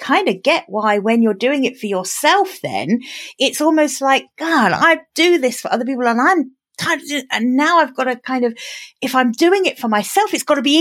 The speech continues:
even better than that almost. It's gotta be the best piece of writing that anyone in the world has ever read in their lives." Right? And if you're, s-, if that's where you're pitching yourself,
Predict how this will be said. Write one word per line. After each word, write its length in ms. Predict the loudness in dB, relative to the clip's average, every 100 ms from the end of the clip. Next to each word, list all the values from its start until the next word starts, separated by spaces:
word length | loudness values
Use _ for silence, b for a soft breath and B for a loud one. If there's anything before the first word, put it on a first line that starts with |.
| 4
even 340 | 4 0 2
better 580 | 4 4 0 -2 0 2
than 240 | 2 2
that 240 | 2 2 0
almost. 520 | -4 -2 -2 -2 -6
It's 140 | -10 -4
gotta 200 | -2 0
be 140 | 0
the 200 | 0 -2 0
best 320 | -2 -2 -4
piece 260 | -2 -2 -2
of 120 | -4
writing 480 | 0 0 -2 -6 -2
that 140 | -2 -2
anyone 300 | -2 -2 -2
in 80 | -2
the 120 | 0
world 340 | 0 2 0 B B -4
has 140 | -4 -2
ever 260 | -2 0
read 280 | 2 2 2
in 160 | 2 2
their 160 | 2
lives." 680 | 2 2 0 -2 -6 -8 -10 B B B B B -4
Right? 220 | 0 0 0
And 180 | 0 0 0
if 180 | 0
you're, 180 | 2 2
s-, 220 | 0 -6 -4
if 220 | -4 -2 -2
that's 360 | -2 -4 -6
where 160 | -2 0
you're 220 | 2 0
pitching 540 | -2 -6 -6 -6 -6 -6
yourself, 720 | -8 -10 -10 -10 -10 -12